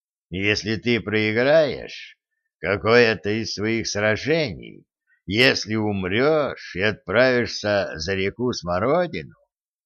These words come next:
по раскаленному Калиновому мосту,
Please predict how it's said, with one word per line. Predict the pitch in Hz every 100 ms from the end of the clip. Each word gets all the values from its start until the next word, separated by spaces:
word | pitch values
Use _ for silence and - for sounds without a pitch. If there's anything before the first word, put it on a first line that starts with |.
| _ _ -
по | 101
раскаленному | 117 - 131 139 143 127 104 98 101 104 104
Калиновому | 113 117 113 95 90 90 92 98 104
мосту, | 110 113 - - 90 69